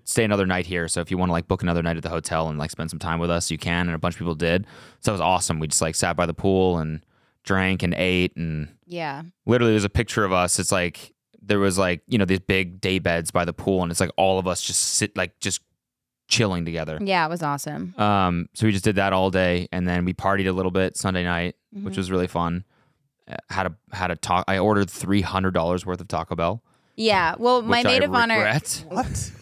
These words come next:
Speaker 2: Well, okay,
Speaker 1: <laughs> Yeah, the
Speaker 2: because
Speaker 1: delivery fee was ninety-eight dollars or something.
Speaker 2: Yeah, th-, it was pretty insane, and
Speaker 1: I was like, "It's
Speaker 2: that
Speaker 1: my
Speaker 2: was
Speaker 1: wedding.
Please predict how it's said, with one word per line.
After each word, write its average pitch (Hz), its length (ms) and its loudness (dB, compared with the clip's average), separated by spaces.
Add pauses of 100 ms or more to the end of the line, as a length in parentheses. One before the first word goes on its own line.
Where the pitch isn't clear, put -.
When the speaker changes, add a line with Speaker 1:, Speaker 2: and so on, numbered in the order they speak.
Speaker 2:
Well, 247 380 2
okay, 233 200 2
Speaker 1:
<laughs> - 0 -
Yeah, 185 60 2
the 202 80 0
Speaker 2:
because 156 280 4
Speaker 1:
delivery 147 480 4
fee 160 340 -4
was 123 320 0
ninety-eight 107 640 0
dollars 90 400 0
or 87 60 -8
something. 78 400 -8 (120)
Speaker 2:
Yeah, 247 460 2
th-, 262 140 0
it 285 80 -2
was 311 160 -4
pretty 349 220 0
insane, 202 580 0 (240)
and 196 340 0
Speaker 1:
I 131 100 2
was 135 100 2
like, 117 100 2
"It's 127 60 4
Speaker 2:
that - 140 6
Speaker 1:
my 156 40 4
Speaker 2:
was 143 80 4
Speaker 1:
wedding. 156 300 4